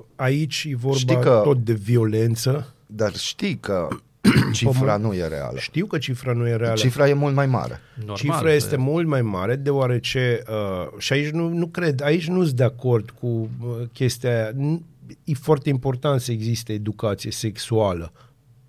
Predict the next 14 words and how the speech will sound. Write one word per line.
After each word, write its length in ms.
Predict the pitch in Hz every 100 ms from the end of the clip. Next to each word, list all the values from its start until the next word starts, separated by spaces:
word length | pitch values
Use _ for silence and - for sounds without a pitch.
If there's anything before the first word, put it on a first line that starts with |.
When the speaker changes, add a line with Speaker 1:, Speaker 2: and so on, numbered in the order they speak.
| _
Speaker 1:
Uh, 400 | 101 98 98 95 85
foarte, 520 | - - 143 104 -
foarte 360 | - 127 - 117
important. 640 | 113 101 95 127 139 127
Sunt, 260 | - 127 123
acolo 400 | 131 123 156 165
achiesez. 680 | 156 156 160 139 - 123 85 - - - - - - -
Nu 220 | 165 214
achiesez 560 | 170 180 160 135 196 135
că 160 | 175
asta 460 | 170 170 165 - 143
ar 80 | 131
fi 180 | 151
problema. 560 | 127 131 131 123 120